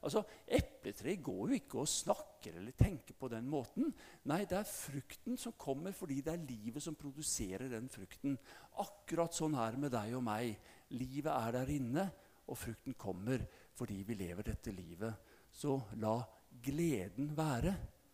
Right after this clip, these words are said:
noe som vokser i ditt liv. Men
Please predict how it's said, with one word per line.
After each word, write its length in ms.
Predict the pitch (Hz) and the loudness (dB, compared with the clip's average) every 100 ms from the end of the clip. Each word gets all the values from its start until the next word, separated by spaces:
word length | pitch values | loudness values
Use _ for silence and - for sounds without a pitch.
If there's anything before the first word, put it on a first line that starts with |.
| _ _ _ - | _ _ _ -2
noe 160 | 131 107 | 0 0
som 180 | 131 | 0
vokser 520 | 120 107 - - 139 135 | 0 -2 -2 0 0 0
i 40 | |
ditt 220 | 147 - | -2 -4
liv. 220 | 160 220 - - - - - - _ 117 | -4 -6 -8 -16 -20 -20 -20 -20 _ 2
Men 300 | 147 220 | 6 6